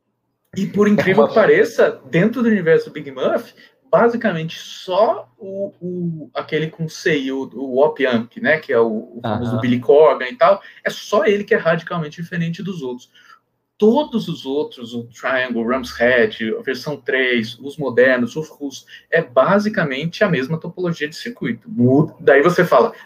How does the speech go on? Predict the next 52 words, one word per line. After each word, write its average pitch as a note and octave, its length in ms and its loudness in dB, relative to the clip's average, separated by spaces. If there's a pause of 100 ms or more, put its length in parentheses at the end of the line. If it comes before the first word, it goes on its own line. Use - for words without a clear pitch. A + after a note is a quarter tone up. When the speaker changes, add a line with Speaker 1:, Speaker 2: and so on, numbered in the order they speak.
Speaker 1:
"Não, F3+ 220 6
pra C3+ 160 4
mim D#3+ 120 2
soa F3+ 240 0
totalmente F3 360 -4
diferente." E3+ 420 -6
Então, G#2+ 480 0
a... C#3 80 -10 (300)
bem-vindo, F#3 480 6
<laughs> D#3+ 120 4
né? G3 180 4
Tipo, - 380 -6 (320)
ao E3 100 2
universo D#3+ 440 4
do E3 160 4
áudio, D#3+ 340 -2
ao E3 40 -6
universo D#3+ 320 0
da F#3 80 -4
eletrônica, F3 840 -2 (220)
é, A#3+ 380 -6
é C#4 60 -8
isso. A#3+ 280 -6
Às - 80 -8
vezes F3 160 -10
a G#3+ 40 -2
gente G#3+ 220 -2
muda G#3+ 220 -4
um G#3+ 60 2
detalhezinho. G#3+ 1000 -4 (380)
Já G#3+ 200 2
aconteceu, G#3+ 600 -2
por G#3 120 -2
exemplo, F#3 220 -8
de G3+ 80 -10
eu G3+ 60 -6
fazer G3 260 -4
uma G3+ 140 -2
mod F3 300 -4
de F#3+ 120 -2
um A#3 260 0 (100)
componente A3+ 800 2
no F#3+ 120 -4
pedal, - 380 -8
o - 60 -10
cara - 160 2
fala, - 100 -16 (240)
"Não, G#3 160 6
não, A2+ 240 4
é A2+ 60 6
outro A#2+ 200 2
pedal. E3+ 480 2